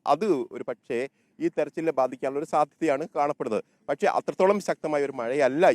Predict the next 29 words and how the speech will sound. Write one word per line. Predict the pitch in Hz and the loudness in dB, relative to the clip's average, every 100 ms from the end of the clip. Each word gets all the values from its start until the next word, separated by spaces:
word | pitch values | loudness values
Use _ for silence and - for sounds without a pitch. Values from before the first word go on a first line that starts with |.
| - | 2
ഇന്നലെ | 113 117 | -4 -4
പെയ്തത്. | 107 104 143 151 | -2 -2 -2 -4
പ-, | - 123 | -6 -6
ഇവിടെയൊക്കെ | 123 131 - 151 - _ _ 151 | -4 -4 -2 -2 -4 _ _ -2
ഈ | 151 | 0
മേഖലയിൽ | 135 123 98 107 | 2 0 -2 -4
നമ്മൾ | 127 135 131 | -2 2 2
വരുന്ന | 139 156 147 | 4 2 2
സമയത്ത്, | 127 123 143 - | 2 0 0 -2
അങ്കോളയിൽ | 117 123 135 143 | 2 2 4 2
നിന്ന് | 135 127 | 0 -2
വരുന്ന | 123 127 | -2 -4
സമയത്ത് | 123 123 131 135 | -4 -2 0 2
അവിടെയൊന്നും | 170 185 160 139 | 4 4 2 -2
മഴ | 135 | -2
പെയ്തതായി | 127 123 120 | -2 -2 -2
നമ്മൾ | 117 110 101 | -4 -6 -6
കാണുന്നില്ല. | 107 110 139 | -6 -4 -4
പക്ഷേ | 170 - 151 | -4 -2 -2
ഈ | 190 - | -2 -4
സ്പോട്ടിലേക്ക് | - 156 208 226 170 127 | -4 -4 -2 -4 -6 -6
എത്തിയപ്പോൾ | - 113 131 156 _ _ 151 | -14 -10 -8 -8 _ _ -2
ഇവിടെ | 156 147 135 | 2 4 2
നേരിയ | 127 135 127 | 0 -2 -6
തോതിലുള്ള | 120 120 123 110 | -6 -6 -6 -6
മഴ | 123 120 | -10 -8
പെയ്യുകയും | 117 120 147 117 | -4 -4 -4 -6
വെള്ളം | 117 127 131 | -4 -4 -6
കെട്ടിക്കിടക്കുന്നതും | - 139 131 123 131 131 | -12 -10 -6 -6 -8 -12